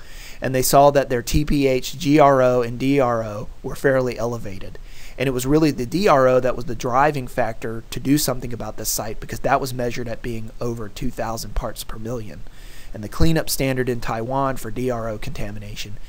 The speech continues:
is one thousand parts per million. Again, this is an active gas station, so they had to be careful about the remediation alternative they were gonna use.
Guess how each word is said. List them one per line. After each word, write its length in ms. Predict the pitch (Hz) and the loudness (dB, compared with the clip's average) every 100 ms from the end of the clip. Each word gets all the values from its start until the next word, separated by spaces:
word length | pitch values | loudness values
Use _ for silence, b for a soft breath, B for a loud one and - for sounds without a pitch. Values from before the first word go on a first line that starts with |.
| B | B
is 120 | - 104 | -8 -8
one 180 | 104 | -8
thousand 400 | - 120 143 120 | -2 2 4 2
parts 260 | - 101 - | -4 -6 -6
per 140 | - | -8
million. 400 | 95 82 80 78 - B B B B B B | -8 -10 -12 -14 -14 B B B B B B
Again, 180 | 139 127 | -2 2
this 140 | 143 | 2
is 120 | 147 120 | 2 0
an 120 | 113 | -2
active 400 | 123 139 - 123 | -2 -2 -2 -2
gas 240 | 127 135 - | 2 2 2
station, 320 | 113 - 110 | -2 -4 -6
so 120 | 127 | -4
they 100 | 127 | 0
had 180 | 151 151 | 0 0
to 60 | |
be 100 | 139 | -2
careful 440 | - 151 143 143 123 | 0 0 0 -2 -6
about 260 | 127 113 | -4 -6
the 80 | 120 | -8
remediation 920 | 120 127 127 120 120 127 - 110 104 | -8 -8 -8 -6 -6 -6 -6 -10 -10
alternative 540 | 107 110 139 117 113 117 | -10 -10 -10 -10 -10 -10
they 100 | 110 | -10
were 120 | 113 | -10
gonna 180 | 107 101 | -12 -14
use. 540 | 110 101 85 - - | -12 -12 -12 -12 -12